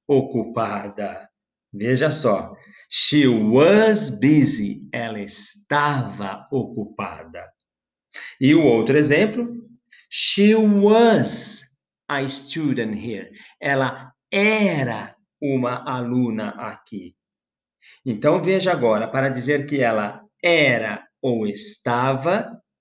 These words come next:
obviamente, não utilizamos o is, mas utilizamos was, W A S.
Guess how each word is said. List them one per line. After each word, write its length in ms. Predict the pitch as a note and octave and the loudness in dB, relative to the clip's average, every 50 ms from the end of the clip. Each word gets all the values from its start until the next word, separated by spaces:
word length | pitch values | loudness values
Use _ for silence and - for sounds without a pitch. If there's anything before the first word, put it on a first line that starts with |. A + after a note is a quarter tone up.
| _ - | _ -4
obviamente, 680 | A#2 G2+ G2 G2+ G2+ - - F#3+ G#3 G#3+ E3 - - G#2+ | -2 -2 -2 -4 -6 -8 -4 -2 0 0 0 -2 -4 -6
não 140 | G#2 G#2+ | -8 -8
utilizamos 600 | G#2+ G#2 - D#3 F3+ D#3+ D3 C#3+ C3 B2 A2+ G#2 | -8 -6 -4 -4 -2 0 0 2 2 2 0 0
o 180 | A#2 G#2+ - - | -2 -4 -4 0
is, 360 | G#3 A#3 G#3+ - - - - - - - - - _ _ - | 2 2 4 4 2 0 -4 -6 -10 -20 -20 -20 _ _ -10
mas 160 | - A#2 A#2+ | -8 -6 -6
utilizamos 720 | B2+ B2+ - F#3 G3+ G#3 - C3+ C3+ C3+ C3+ C#3 C3+ C3+ - - - _ _ _ _ - | -6 -6 -6 -4 -4 -2 0 2 2 2 2 2 0 -2 -4 -8 -16 _ _ _ _ -6
was, 580 | G#2+ A2 B2+ C#3 C3+ A2+ - - - - - - _ _ _ - | -2 2 4 4 4 2 0 -4 -6 -6 -10 -16 _ _ _ -12
W 680 | G#2+ G2+ A2+ A#2 A#2 A2+ A2 G#2+ A2+ A#2+ A#2 A#2 A#2+ - - - | -6 -2 -2 0 0 0 -2 -2 -2 -2 -2 -2 -4 -6 -4 -2
A 280 | A#2+ A#2 A#2+ A#2+ - - - _ _ - | -2 -2 -2 -2 -6 -12 -20 _ _ -6
S. 460 | B2+ G#2 G2+ - - - - - F#2+ | -4 -4 -4 -6 -8 -10 -8 -10 -10